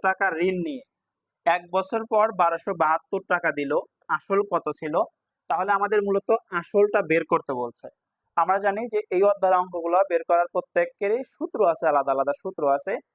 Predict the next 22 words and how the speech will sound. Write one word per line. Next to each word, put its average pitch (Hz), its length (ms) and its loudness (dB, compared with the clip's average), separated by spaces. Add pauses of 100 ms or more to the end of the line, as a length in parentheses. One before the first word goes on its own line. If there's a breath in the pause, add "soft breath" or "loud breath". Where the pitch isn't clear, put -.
(260)
তো 170 40 -2 (280)
আসল 247 300 -2 (100)
বের 226 220 2
করার 233 280 4
জন্য 196 160 0 (100)
একটা 196 140 -2 (100)
সূত্র 190 220 -4 (140)
আছে, 170 120 -6 (100)
কিন্তু 185 180 -4 (100)
সেই 196 240 0
সূত্র 240 200 -6 (100)
দিয়ে 190 140 0
যদি 185 160 0
আমরা 185 160 2
অঙ্কটা 165 260 -2 (100)
করতে 196 200 -2 (100)
যাই 160 200 2 (460)
তাহলে 170 200 4 (160)
সেই 190 180 -2 (280)
অঙ্কের 196 340 -4
কিন্তু 180 160 -4 (100)
সমাধান 156 280 2